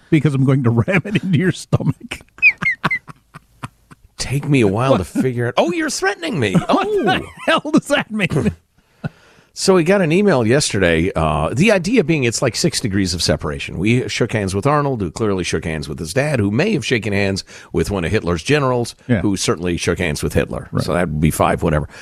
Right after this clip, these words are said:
Speaker 2: Uh, and we got this note from, uh, Sandra, who had a friendship with journalist Jessica Mitford. Her sisters, Unity and Diana, both exchanged, I'm guessing, kisses on the cheek with Hitler. So she says, "I'm two degrees away from kissing Hitler." Yikes.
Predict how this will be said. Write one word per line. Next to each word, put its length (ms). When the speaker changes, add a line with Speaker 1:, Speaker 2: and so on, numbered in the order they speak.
Speaker 2:
Uh, 80
and 160
we 80
got 160
this 180
note 240
from, 560
uh, 220
Sandra, 600
who 180
had 120
a 40
friendship 520
with 140
journalist 560
Jessica 420
Mitford. 580
Her 160
sisters, 540
Unity 420
and 80
Diana, 400
both 540
exchanged, 560
I'm 80
guessing, 300
kisses 320
on 160
the 60
cheek 300
with 180
Hitler. 420
So 180
she 160
says, 240
"I'm 120
two 220
degrees 400
away 220
from 220
kissing 380
Hitler." 460
Yikes. 720